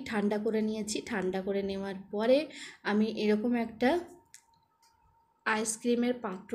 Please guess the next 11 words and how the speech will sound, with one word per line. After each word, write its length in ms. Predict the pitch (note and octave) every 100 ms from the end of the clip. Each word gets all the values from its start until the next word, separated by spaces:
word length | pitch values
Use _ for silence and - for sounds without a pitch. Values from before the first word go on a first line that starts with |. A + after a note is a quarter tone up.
| A3
নিয়ে 180 | A3 A3
নিলাম, 280 | G#3+ A3 E4 - - _ _ _ _ _ _ _ _ - - - _ -
এইভাবে 420 | G#3+ G3+ G3+ G#3 A#3
এর 100 | F#3+
মধ্যে 420 | F#3+ F#3 - G#3+ A#3 F4 - _ _ _ - - _ _ -
আস্তে 300 | G#3 - G3+
আস্তে 260 | F#3+ - G#3
ঢেলে 300 | G#3 G3+ F#3+
দিয়েছি। 460 | F#3+ G3 G3+ - B3 D#4+ - _ _ _ _ _ _ _
তারপর 220 | F#3+ F#3+ G3
এটাকে 280 | F#3+ G3+